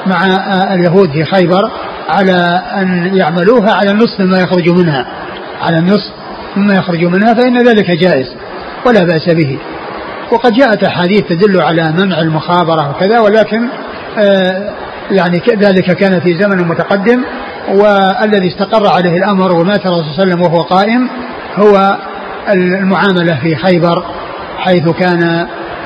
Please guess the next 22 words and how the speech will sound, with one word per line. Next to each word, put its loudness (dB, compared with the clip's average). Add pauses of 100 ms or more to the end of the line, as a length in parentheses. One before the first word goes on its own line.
(160)
الرسول -2
صلى -2
الله -4
عليه 0
وسلم -2
أقرهم 0 (100)
على -2
أن -2
يعملوها 2 (400)
ولهم 2
نصف -2
الثمرة 0 (400)
والباقي 0 (420)
يكون 0
للرسول 0
صلى -4
الله 0
عليه -4
وسلم. -4 (1700)
وال-، 4 (420)
والمعاومة 4 (160)
هي 2